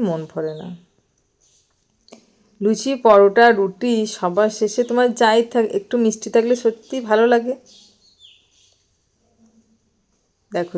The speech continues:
দুধটা কিন্তু অনেকটাই ঘন হয়ে গেছে। বেশি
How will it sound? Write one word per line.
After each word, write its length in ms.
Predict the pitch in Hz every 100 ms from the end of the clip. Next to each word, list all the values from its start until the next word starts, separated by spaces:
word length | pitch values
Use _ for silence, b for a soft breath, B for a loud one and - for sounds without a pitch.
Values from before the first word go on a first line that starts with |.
| 165
দুধটা 260 | 175 175 202
কিন্তু 280 | 208 214 214 339 - -
অনেকটাই 400 | 208 208 - 240 -
ঘন 160 | 185 175 170
হয়ে 200 | 160 160 156
গেছে। 320 | 139 - - 185 - _ _ _ _ _ _ _ _ _ _ _ _ _ _ _ - - _ _ _ _ _ _ _ _ _ _ _ _ _ _ _ _
বেশি 300 | 185 190 -